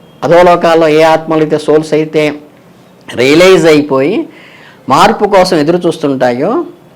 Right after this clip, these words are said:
ఈ జైల్లో వాళ్ళకి స్పెషల్గా ఇచ్చినట్టుగా ఏంటంటే, అటువంటి ఆత్మలు ఏమన్నా ఉన్నట్టయితే,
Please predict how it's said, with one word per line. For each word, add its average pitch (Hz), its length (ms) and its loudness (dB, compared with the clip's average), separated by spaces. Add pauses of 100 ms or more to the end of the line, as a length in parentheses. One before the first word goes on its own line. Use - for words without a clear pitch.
(380)
ఈ 185 80 0
జైల్లో 208 420 4
వాళ్ళకి 202 260 4
స్పెషల్గా 185 440 0
ఇచ్చినట్టుగా 160 460 -2
ఏంటంటే, 147 260 -2
అటువంటి 202 500 2
ఆత్మలు 175 520 0
ఏమన్నా 165 440 0
ఉన్నట్టయితే, 156 840 -4